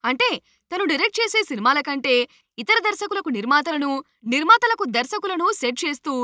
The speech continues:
కథలు కూడా వింటూ, కథలు విన్నందుకే కోట్లు చార్జ్ చేస్తూ, ఇలా సెట్ చేసిన వాటికి అదనంగా వసూళ్లు చేస్తూ భారీగా సంపాదిస్తున్నాడు. ఈ కారణంగానే తను రాసుకుంటోన్న కథలపై పట్టు తప్పుతున్నాడు. సొంతంగా రాయడం కంటే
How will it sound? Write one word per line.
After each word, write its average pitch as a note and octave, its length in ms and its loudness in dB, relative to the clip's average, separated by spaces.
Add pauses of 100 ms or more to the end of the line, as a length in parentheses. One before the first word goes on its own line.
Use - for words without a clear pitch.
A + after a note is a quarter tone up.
(280)
కథలు C#4+ 280 -2
కూడా A4+ 300 4
వింటూ, B3+ 380 -4 (380)
కథలు D#4+ 300 0
విన్నందుకే F4 540 -2 (160)
కోట్లు E4 340 2 (100)
చార్జ్ A#3+ 300 2
చేస్తూ, C4 340 -4 (400)
ఇలా G4 200 4
సెట్ A#3 300 -4
చేసిన G#4+ 280 0
వాటికి F4+ 440 2
అదనంగా E4 460 2
వసూళ్లు D#4 500 -4
చేస్తూ D4+ 280 -2 (320)
భారీగా C#4+ 500 4
సంపాదిస్తున్నాడు. G#3+ 840 -4 (300)
ఈ D4 140 0
కారణంగానే F#4+ 680 0 (260)
తను D#4 180 -4
రాసుకుంటోన్న F4+ 680 2
కథలపై C4+ 460 -2 (140)
పట్టు B3+ 240 0
తప్పుతున్నాడు. C4+ 680 -2 (480)
సొంతంగా G#4+ 480 0
రాయడం D#4 360 2
కంటే D4+ 320 -4